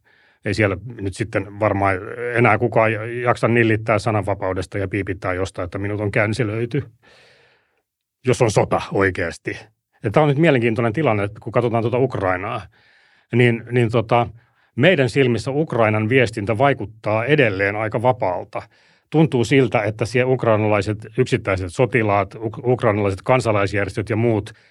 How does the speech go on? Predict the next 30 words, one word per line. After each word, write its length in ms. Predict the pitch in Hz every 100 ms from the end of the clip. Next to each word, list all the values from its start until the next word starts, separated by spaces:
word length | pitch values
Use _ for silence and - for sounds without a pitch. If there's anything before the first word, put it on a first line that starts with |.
| - 120
viestivät 480 | 131 - 101 104
aika 300 | 127 120 117
vapaasti. 600 | 131 131 98 85 - - - _ _ _ _ _ _
Siis 120 | 98
tietysti 340 | 143 110 92 107
se 140 | 113
sanoma 380 | - 151 123 104
on 180 | 107 107
tietysti 380 | 117 104 -
Slava 360 | 110 117 107 101
Ukraini 500 | 101 107 104 101 98
ja, 100 | 95
niin 140 | 98
kuin, 140 | 92 98
isänmaan 400 | 98 98 98 95
puolesta 420 | 101 95 - 101
ja 140 | 95 92 _ _ _ _
miehittäjiä 580 | 113 107 - 104 101 98
vastaan, 600 | 107 - - 95 92 92
mutta 240 | 117 113
se 160 | - 151
ei 240 | 123 135 127
näytä, 600 | 143 175 131 110 101 90 - _ _ _ _ -
niin 120 | 107
kuin, 120 | 101
keskusjohtoiselta, 1160 | - 127 120 101 101 92 - 82 82 90 92 107 - _ _ _
kun 180 | - 113
taas 280 | 113 110 107
Venäjän 500 | 151 175 123 107 95 - - _ _ _ _ _ _
propaganda, 580 | 107 104 104 104 98 101